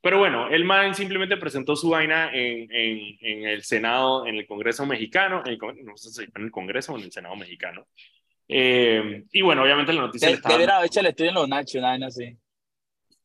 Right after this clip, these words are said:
Speaker 1: le está dando la vuelta al mundo, obviamente, porque el man está asegurando que hay extraterrestres, pues entonces obviamente eso tiene que ser noticia. Yo nomás quería disculparme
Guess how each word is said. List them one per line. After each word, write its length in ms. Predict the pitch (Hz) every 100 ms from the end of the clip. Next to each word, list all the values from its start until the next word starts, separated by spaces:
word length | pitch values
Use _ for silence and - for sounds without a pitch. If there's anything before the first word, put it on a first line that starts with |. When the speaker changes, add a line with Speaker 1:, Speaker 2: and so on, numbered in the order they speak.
| _
Speaker 1:
le 80 | 113
está 140 | 104
dando 160 | 113 123
la 80 | 110
vuelta 240 | 104 104
al 80 | 107
mundo, 500 | 104 104 104 113 - -
obviamente, 480 | 101 101 104 104
porque 480 | 165 160 - 202 233 - - -
el 160 | 123 120
man 180 | 113 107
está 120 | 104
asegurando 480 | 127 170 151 120 139
que 80 | 135
hay 80 |
extraterrestres, 680 | 143 147 127 110 160 165 110
pues 120 | 104 98
entonces 240 | 104 104
obviamente 340 | 110 104 104 98
eso 140 | 107
tiene 180 | 98 98
que 80 | 95
ser 180 | 98 92
noticia. 340 | 87 - - 135
Yo 120 | 190
nomás 220 | 196 190
quería 260 | 190 165 165
disculparme 500 | 156 - 104 110